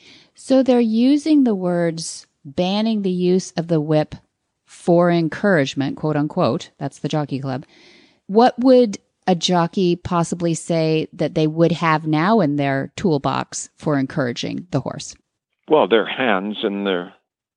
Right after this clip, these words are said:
Speaker 2: legs, their mouth chirping. There's a lot of ways. Horses love to run.
Speaker 1: Hmm.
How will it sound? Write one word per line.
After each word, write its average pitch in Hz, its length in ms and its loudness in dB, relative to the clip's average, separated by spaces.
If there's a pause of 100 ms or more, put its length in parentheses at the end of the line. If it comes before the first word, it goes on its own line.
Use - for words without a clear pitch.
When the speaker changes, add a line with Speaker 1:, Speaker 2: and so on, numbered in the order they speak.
(680)
Speaker 2:
legs, 110 480 0 (640)
their 101 440 0 (200)
mouth 101 460 0 (400)
chirping. 107 640 -2 (380)
There's 120 240 2
a 110 80 0
lot 131 280 2
of 104 140 -4
ways. 104 240 0 (280)
Horses 294 580 -2 (100)
love 123 380 -2 (200)
to - 60 -4
run. 98 580 -4 (220)
Speaker 1:
Hmm. 127 120 -10